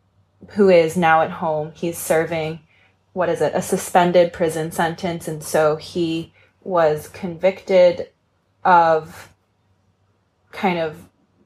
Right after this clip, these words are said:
I guess, orchestrating protests, unauthorized assembly for a protest on April eighteenth, um, along with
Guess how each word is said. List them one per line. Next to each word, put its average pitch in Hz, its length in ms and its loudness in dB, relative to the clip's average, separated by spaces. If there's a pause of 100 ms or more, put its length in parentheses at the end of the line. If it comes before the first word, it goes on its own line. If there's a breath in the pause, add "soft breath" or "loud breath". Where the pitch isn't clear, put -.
(260)
I 190 80 2
guess, 175 180 -2
orchestrating 190 760 0
protests, - 920 -4 (100)
unauthorized 180 640 2
assembly 151 480 -4
for 160 240 -2
a 160 60 -4
protest 170 580 -2
on 151 220 -4
April 151 360 -8
eighteenth, - 640 -8 (520 soft breath)
um, 165 380 4
along 165 360 4
with - 300 -6